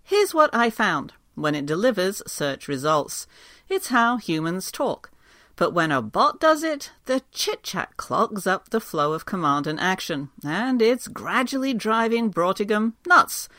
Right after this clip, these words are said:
Not just the bot's tics, but the ratiocinations he has to go through to make them do, well, anything.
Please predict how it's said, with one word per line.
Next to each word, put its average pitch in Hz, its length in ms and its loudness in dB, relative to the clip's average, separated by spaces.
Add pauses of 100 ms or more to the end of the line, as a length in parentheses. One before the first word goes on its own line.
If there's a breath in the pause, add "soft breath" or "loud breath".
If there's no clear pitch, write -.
(440 loud breath)
Not 415 240 -2
just 208 340 2
the 151 140 0
bot's - 520 -2
tics, 254 460 -2
but - 280 -2
the 247 140 2
ratiocinations 196 1300 0
he 190 100 0
has 175 220 -6
to 165 120 -2
go 180 360 2
through 226 240 0
to 269 180 -4
make 180 320 -2
them 214 220 0
do, 175 360 0
well, 196 400 -2
anything. 214 600 0